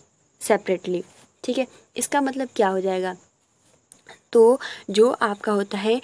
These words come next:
व्याकरण के नियमों को अलग से नहीं पढ़ाया जाता है। जो आपका ये बाइलिंगुअल अप्रोच होता है, जैसे कि ग्रामर मेथड से हम पढ़ते हैं, तो हर एक नियम को हम पढ़ते हैं कि किस,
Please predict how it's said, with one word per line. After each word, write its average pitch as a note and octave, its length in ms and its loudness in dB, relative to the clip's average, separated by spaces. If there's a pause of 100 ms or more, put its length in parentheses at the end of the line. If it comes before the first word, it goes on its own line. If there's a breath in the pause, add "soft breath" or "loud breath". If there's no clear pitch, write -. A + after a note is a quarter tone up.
(240 loud breath)
व्याकरण A3+ 480 2
के D#4+ 120 0
नियमों A3+ 360 4
को A3 380 2 (240 loud breath)
अलग B3 280 0
से - 160 4
नहीं A3 280 2
पढ़ाया F#3+ 340 -2
जाता F#3 300 -6
है। F#3 120 -4
जो G3 280 -2
आपका G3 260 -8
ये G3+ 280 4 (320 loud breath)
बाइलिंगुअल G#3 540 2
अप्रोच G3+ 420 -2
होता F#3+ 160 -2
है, B3+ 200 -2
जैसे C4 220 -6
कि D4 300 -2 (320)
ग्रामर A3 320 2
मेथड C4 320 -2
से C4+ 80 -4
हम B3 80 -2
पढ़ते G#3+ 300 -4
हैं, A#3+ 80 -2
तो C4+ 60 -4
हर B3+ 380 -2
एक - 160 -4
नियम A3 320 0
को B3 240 0 (320 loud breath)
हम A3+ 100 -4
पढ़ते G#3+ 340 0
हैं A#3+ 100 2
कि A#3 200 0
किस, D4 180 -2